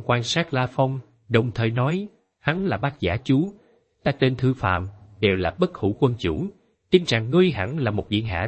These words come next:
của ngũ đại thế lực rồi." Còn La Phong một thân áo giáp màu đen, mũ trụ màu đen, giày chiến màu đen, cũng đáp xuống.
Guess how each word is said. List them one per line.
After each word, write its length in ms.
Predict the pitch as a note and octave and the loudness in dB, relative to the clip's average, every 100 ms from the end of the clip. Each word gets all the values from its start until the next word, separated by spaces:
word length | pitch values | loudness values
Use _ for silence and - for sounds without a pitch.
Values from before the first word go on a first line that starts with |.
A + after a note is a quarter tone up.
| - | -2
của 80 | C3+ | -2
ngũ 220 | A#2+ D3+ | 2 0
đại 240 | E2 D2+ - | 0 -2 -2
thế 120 | D#3 | 0
lực 280 | D3 F#2 - | 0 -2 -2
rồi." 280 | E2+ E2+ D#2 _ _ | -2 -2 -6 _ _
Còn 240 | - A#2 B2 | 0 0 2
La 200 | C3 C3+ | 0 0
Phong 340 | - C#3+ B2 | 0 0 0
một 200 | G2 G2 | -2 0
thân 180 | C3 B2 | -2 -2
áo 220 | B2 E3 D#3 | -2 -2 0
giáp 240 | E3 - | 0 0
màu 180 | F#2+ D2+ | -4 0
đen, 320 | F#2 A2 A2 - - | 2 2 0 -8 -2
mũ 180 | G2+ D#3 | 2 2
trụ 160 | - F#2 | 2 0
màu 200 | G2+ F2+ | 0 0
đen, 280 | G#2 A#2 A2 - _ - | 2 2 -2 -12 _ -2
giày 220 | G2+ G#2 | 2 2
chiến 300 | - D3 F3 | 2 -2 0
màu 140 | G2 E2+ | -4 0
đen, 260 | G#2+ A2 G#2 _ _ - | 0 0 -6 _ _ -2
cũng 200 | A#2+ C#3+ | -2 0
đáp 140 | E3 E3 | -2 0
xuống. 360 | - C#3+ G#3+ | 2 2 0